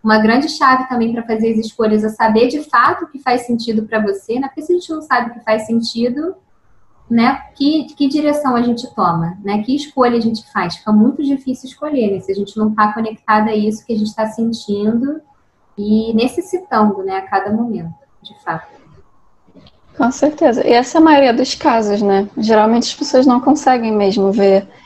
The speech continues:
Speaker 2: essas outras possibilidades. É um trabalho de, de, tipo, abrindo essas possibilidades aos, aos poucos mesmo. Não é uma coisa tão,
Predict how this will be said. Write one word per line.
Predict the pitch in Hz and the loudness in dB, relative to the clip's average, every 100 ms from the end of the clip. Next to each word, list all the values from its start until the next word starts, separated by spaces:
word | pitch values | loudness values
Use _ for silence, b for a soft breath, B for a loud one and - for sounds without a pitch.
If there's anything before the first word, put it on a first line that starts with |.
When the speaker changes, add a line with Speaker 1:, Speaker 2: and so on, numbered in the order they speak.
| b _ _ - | b _ _ 0
Speaker 2:
essas | 202 - 202 | 0 2 4
outras | 208 196 | 4 2
possibilidades. | 208 - 202 208 190 196 202 | 0 0 0 2 4 4 2
É | 226 | 4
um | 226 | 4
trabalho | 254 247 220 220 220 240 | 4 2 2 2 4 2
de, | 233 240 240 240 233 208 202 202 _ _ _ _ _ _ | 0 2 4 6 6 4 2 -4 _ _ _ _ _ _
de, | 214 202 214 214 214 | 2 4 6 8 6
tipo, | 214 - 240 220 196 196 _ _ _ _ _ _ _ _ _ _ _ - | 2 -4 4 6 4 0 _ _ _ _ _ _ _ _ _ _ _ -2
abrindo | 208 208 202 208 214 | 2 4 4 2 2
essas | 214 226 | 2 -2
possibilidades | - 226 - 214 220 220 214 214 208 220 233 _ | 0 -2 0 2 4 4 4 4 2 -2 -6 _
aos, | 233 233 233 233 - - _ | -2 0 0 -2 -6 -14 _
aos | 214 226 - | -4 -4 -4
poucos | - 220 220 247 262 | 0 0 0 0 0
mesmo. | 233 226 208 208 | 0 0 0 0
Não | 196 | 0
é | 196 | 0
uma | 208 | -2
coisa | - 208 196 196 | -2 0 0 0
tão, | 208 190 196 | 0 0 0